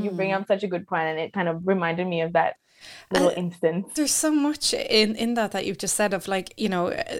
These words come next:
Speaker 2: the fact that our physical bodies are one thing, but the emotional fallout from that as well. I mean, there's hardly, you know, there's never enough training around sexual issues for doctors and nurses and stuff. So they, you know, you can't
Speaker 1: Yeah.
Speaker 2: really blame them for not knowing everything. It's the system.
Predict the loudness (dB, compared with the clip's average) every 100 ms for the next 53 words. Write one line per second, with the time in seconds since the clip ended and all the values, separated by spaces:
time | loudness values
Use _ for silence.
0 | -8 -4 -2 2 0 4 4 4 2 0
1 | -2 -2 0 0 0 0 0 0 -2 -4
2 | -4 -4 -4 -2 -2 0 0 0 0 -2
3 | 0 2 2 0 -4 -6 -4 -2 -2 -2
4 | -2 -2 -4 -4 -4 -4 -8 -16 -18 _
5 | -6 -6 2 2 4 2 2 0 -2 -4
6 | -2 -2 -2 -6 -12 -14 -10 -6 -2 0
7 | -2 -2 -4 -4 -2 0 2 0 0 0
8 | 2 0 0 -2 -2 -2 -2 -2 -2 -2
9 | -2 -2 -6 -6 -4 -4 -2 -4 -2 -2
10 | -2 -2 -4 -4 -4 -4 -4 -2 -2 -2
11 | -4 -4 -2 0 -2 -6 -8 -4 -2 -2
12 | 0 0 0 0 0 2 -2 -2 -4 -2
13 | 0 0 0 -2 -4 -4 -4 -4 -6 -6
14 | -10 -10 -6 -2 -2 -2 -4 -4